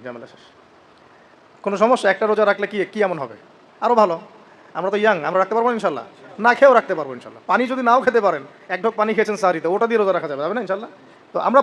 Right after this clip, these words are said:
পারবো। আমাদের মনের মধ্যে শয়তান কিছু দুর্বলতা সৃষ্টি করে, আল্লাহর পথে বেরিয়ে গেলেই দেখবেন শক্তি আল্লাহর পক্ষ থেকে আসছে। ম-, অনেক সময় অলসতা আসতে পারে যে মনে হয় পারছি না, মনে হয় পারবো না, এটা যখন নেমে যাবেন দেখবেন পারছেন ইনশাআল্লাহ। তো আমরা সহজ সমাধানে যাই, দুটা রোজাই রাখবো ইনশাআল্লাহ,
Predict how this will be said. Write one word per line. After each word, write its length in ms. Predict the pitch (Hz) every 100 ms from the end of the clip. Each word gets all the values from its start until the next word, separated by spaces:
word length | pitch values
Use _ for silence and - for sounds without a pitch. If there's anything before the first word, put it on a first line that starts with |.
| 247
পারবো। 200 | 233 151 131
আমাদের 180 | 185 214 190
মনের 200 | 220 226
মধ্যে 200 | 226 220
শয়তান 200 | 196 190
কিছু 160 | 208 202
দুর্বলতা 320 | 185 180 190 190
সৃষ্টি 260 | 165 -
করে, 160 | 123 110 - _ _ _ _ -
আল্লাহর 200 | 175 208
পথে 120 | 214 214
বেরিয়ে 320 | 190 233 262
গেলেই 180 | 240 277 240
দেখবেন 200 | 226 233
শক্তি 160 | 214 -
আল্লাহর 220 | 165 160 147
পক্ষ 100 | 143 135
থেকে 120 | 120
আসছে। 160 | - - _ _ _ _ _ _ _ _ _ _ -
ম-, 160 | 175 170
অনেক 100 | 208
সময় 140 | 240 226
অলসতা 300 | 254 240 202
আসতে 180 | - 143
পারে 120 | 135
যে 80 | 165
মনে 100 | 196
হয় 120 | 196 156
পারছি 180 | 156 -
না, 80 | 131
মনে 160 | 175 185
হয় 100 | 165
পারবো 160 | 147 139
না, 80 | 127 151
এটা 120 | - - _ -
যখন 180 | 190 220 208
নেমে 160 | 247
যাবেন 220 | 247 247 214
দেখবেন 180 | 180 160
পারছেন 200 | 135 120
ইনশাআল্লাহ। 340 | 113 90 - _ _ _ - - - _
তো 20 | 175
আমরা 140 | 196 220 208
সহজ 140 | 214 226 233
সমাধানে 260 | 226 233
যাই, 160 | 220 262 403 - - _ _ _ -
দুটা 160 | 214
রোজাই 220 | 220 220 190
রাখবো 140 | 156 151
ইনশাআল্লাহ, 300 | 131 104 98